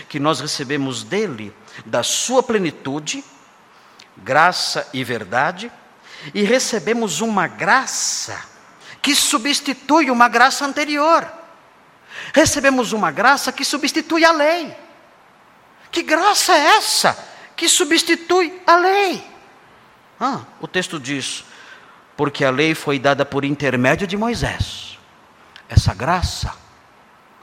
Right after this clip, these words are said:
passou e foi substituída por outra graça.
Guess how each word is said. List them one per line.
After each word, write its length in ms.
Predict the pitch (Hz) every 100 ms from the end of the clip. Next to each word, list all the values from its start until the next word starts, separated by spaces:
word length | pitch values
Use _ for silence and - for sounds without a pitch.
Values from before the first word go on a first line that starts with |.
| _ -
passou 500 | 131 - 104 92 95 - _ _ _ _ - - - -
e 100 | 127
foi 260 | 123 123 123
substituída 720 | - 123 120 - 123 127 131
por 180 | 127 131
outra 320 | - 180 165
graça. 580 | 107 - - - -